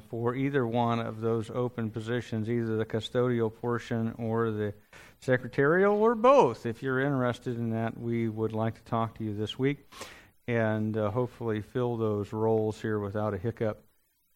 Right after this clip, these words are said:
um, and, uh, make that happen. So, uh, if you open with me to the Gospel of John, uh,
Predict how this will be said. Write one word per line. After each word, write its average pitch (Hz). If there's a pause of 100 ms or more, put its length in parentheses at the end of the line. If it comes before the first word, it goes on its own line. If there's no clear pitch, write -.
(100)
um, 98 (420)
and, 101
uh, 98
make 104
that 101
happen. 92
So, 117 (540)
uh, 151
if 165
you 175
open 226
with 196
me 190
to 180
the 156
Gospel 160
of 139
John, 165 (1160)
uh, 131